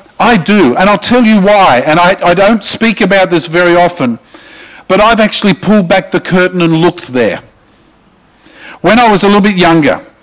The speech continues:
in my twenties, I suffered from, uh, anaphylaxis, which is where you eat or drink something or whatever, and your whole body responds in a massive allergic reaction, and it closed down, uh, my lungs,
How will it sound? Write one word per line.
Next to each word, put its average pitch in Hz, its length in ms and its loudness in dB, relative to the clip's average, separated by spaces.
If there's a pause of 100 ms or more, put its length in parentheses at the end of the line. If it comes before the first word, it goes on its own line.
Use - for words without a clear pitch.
(640)
in 160 140 0
my 165 160 2
twenties, 143 500 -2
I 139 180 -2
suffered 165 420 -2
from, 139 320 0
uh, 123 440 0 (160)
anaphylaxis, 147 960 -2 (420)
which - 260 -2
is - 340 0 (220)
where 139 180 0
you 123 240 2
eat 147 260 -2
or 117 80 -2
drink 139 280 -2
something 131 400 -2
or 113 80 0
whatever, 123 300 0
and 135 260 -2
your 139 140 2
whole 185 280 0
body 147 540 0
responds 135 500 -2
in 131 100 0
a 127 60 2
massive 147 480 0
allergic 131 400 -2
reaction, 123 500 -2
and 113 120 -4
it 131 80 -10
closed 165 360 0
down, 135 320 0 (480)
uh, 123 200 0
my 127 220 2
lungs, 143 640 2